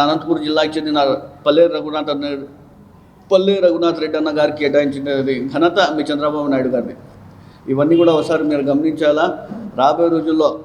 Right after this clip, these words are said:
ఎవరు ఏం చెప్పినా కూడా ప్రజలు ఎవరు నమ్మరు. మేము నాలుగున్నర సంవత్సరాల్లో ఏ విధంగా ప్రజలకి అన్ని సంక్షేమ పథకాలు కానివ్వండి,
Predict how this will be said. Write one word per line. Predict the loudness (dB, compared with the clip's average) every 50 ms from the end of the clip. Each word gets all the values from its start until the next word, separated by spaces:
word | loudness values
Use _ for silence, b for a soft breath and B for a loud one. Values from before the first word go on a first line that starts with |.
| -16 -8 -4 -2
ఎవరు | -2 -2 -2 -2 -4
ఏం | -4 -4 -6
చెప్పినా | -6 -4 -4 -4 -4 -4 -2
కూడా | 0 0 0 0 0 -4 -10 -14 -20 -20 -20 -20 -20 -20 -20 -20 -20 -14 -8
ప్రజలు | -6 -2 0 2 4 4 4
ఎవరు | 4 2 2 2
నమ్మరు. | 2 2 2 2 2 0 0 -2 -4 -8 -12 -4 -2 0
మేము | 2 2 2 2
నాలుగున్నర | 2 2 2 2 2 2 0 0 0
సంవత్సరాల్లో | 0 0 0 0 2 2 2 2 2 2 0
ఏ | 0 2
విధంగా | 2 4 4 6 4 2 0
ప్రజలకి | -2 -2 0 0 0 0 0
అన్ని | 0 2 0 0 0 0
సంక్షేమ | 0 -2 0 0 0 -2 0 -2
పథకాలు | -4 -6 -4 -4 -4 -4 -4 -4
కానివ్వండి, | -6 -6 -6 -6 -4 -4 -4 -4 -4